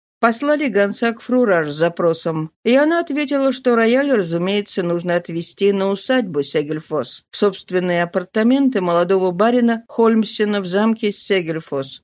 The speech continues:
Куда же иначе? Гонец поблагодарил за распоряжение и ушёл. Но не прошёл он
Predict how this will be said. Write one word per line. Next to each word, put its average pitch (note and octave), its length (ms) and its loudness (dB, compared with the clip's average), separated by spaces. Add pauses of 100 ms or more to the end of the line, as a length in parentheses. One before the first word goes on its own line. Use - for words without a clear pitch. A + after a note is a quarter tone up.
(120)
Куда D4 300 2
же F3+ 160 2
иначе? C#3+ 500 -4 (480)
Гонец C4+ 500 2
поблагодарил F3+ 960 2
за E3+ 160 0
распоряжение C4+ 840 0
и A#3+ 220 -2
ушёл. D3+ 680 0 (120)
Но E3+ 160 2
не F3 140 4
прошёл F3+ 540 0
он F3+ 140 0